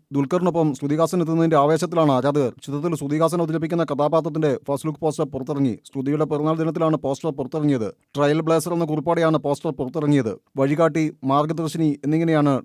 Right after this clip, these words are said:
ട്രയൽ ബ്ലേസർ എന്ന വാക്കിന്റെ അർത്ഥം. പവൻ സാധനേനി സംവിധാനം ചെയ്യുന്ന ചിത്രത്തിൽ പുതുമുഖം സാത്വിക വീരവല്ലിയാണ് നായിക. നായികയെ പ്രേക്ഷകരുടെ മുന്നിൽ അവതരിപ്പിച്ച്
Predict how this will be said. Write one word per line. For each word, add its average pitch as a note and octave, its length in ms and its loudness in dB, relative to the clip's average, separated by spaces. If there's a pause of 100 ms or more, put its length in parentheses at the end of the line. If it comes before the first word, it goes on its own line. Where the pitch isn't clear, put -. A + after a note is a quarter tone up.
ട്രയൽ C#3+ 180 0
ബ്ലേസർ E3 400 -2
എന്ന D#3 280 2 (180)
വാക്കിന്റെ C#3+ 420 4
അർത്ഥം. A2+ 420 -2
പവൻ E3 260 6
സാധനേനി E3+ 400 2
സംവിധാനം D#3+ 360 0
ചെയ്യുന്ന E3+ 180 0
ചിത്രത്തിൽ D#3 300 -2
പുതുമുഖം D3+ 560 0 (120)
സാത്വിക D3+ 420 0
വീരവല്ലിയാണ് E3 600 2
നായിക. C3 280 2 (240)
നായികയെ C#3+ 340 2
പ്രേക്ഷകരുടെ D#3 400 0
മുന്നിൽ E3+ 160 2
അവതരിപ്പിച്ച് D#3 500 -2